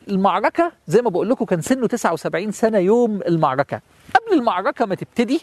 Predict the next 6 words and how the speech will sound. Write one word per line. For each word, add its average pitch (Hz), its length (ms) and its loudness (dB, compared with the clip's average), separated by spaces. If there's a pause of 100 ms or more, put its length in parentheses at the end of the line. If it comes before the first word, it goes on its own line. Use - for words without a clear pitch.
يوسف 214 360 2
ابن 160 200 -4
تشفين 254 500 0 (320)
وألفونسو، 220 760 2 (340)
ألفونسو 196 520 0
بعت 254 300 0